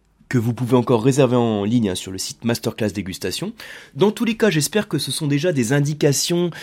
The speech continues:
qui vous permettent d'aller plus loin dans la dégustation, qui vont vous aider, hein, pour vos prochaines dégustations. Moi, je vous remercie beaucoup pour votre attention.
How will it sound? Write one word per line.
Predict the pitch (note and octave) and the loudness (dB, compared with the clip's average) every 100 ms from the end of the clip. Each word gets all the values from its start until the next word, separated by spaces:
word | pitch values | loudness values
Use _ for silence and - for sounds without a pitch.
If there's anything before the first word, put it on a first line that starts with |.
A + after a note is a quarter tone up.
| - - | -18 -14
qui | - C3+ | -4 -2
vous | C3+ | 0
permettent | C#3+ C#3+ D#3 D#3+ - - | 0 2 2 0 -8 -4
d'aller | A#2 G2+ A#2 C#3+ D3 | -2 0 2 4 2
plus | - | 0
loin | D#3 D3+ | 0 2
dans | A#2+ | 2
la | G#2 | 0
dégustation, | G2+ G2 - G#2+ - F#3+ | 0 -4 -4 -4 -4 -6
qui | - G#2+ | -12 -8
vont | G#2 | -8
vous | G2 G#2 | -6 2
aider, | B2 A#2+ | 2 2
hein, | A2 | -2
pour | - F2 | -6 -12
vos | F2+ | -8
prochaines | A2 G#2 G#2+ | -6 -2 -2
dégustations. | F2+ F2+ - D#2+ - - - - - - - _ | -2 -6 -6 -6 -6 -10 -18 -20 -20 -20 -20 _
Moi, | C#3+ E3+ | 4 4
je | B2 | 6
vous | E3 | 4
remercie | D#3+ D3+ - | 4 4 2
beaucoup | D3+ D3+ E3 | 2 2 0
pour | C#3+ F3 | 0 2
votre | D3 C3 | 4 2
attention. | A2+ A2 G#2+ D3+ E3 F3 | 0 0 0 0 0 -4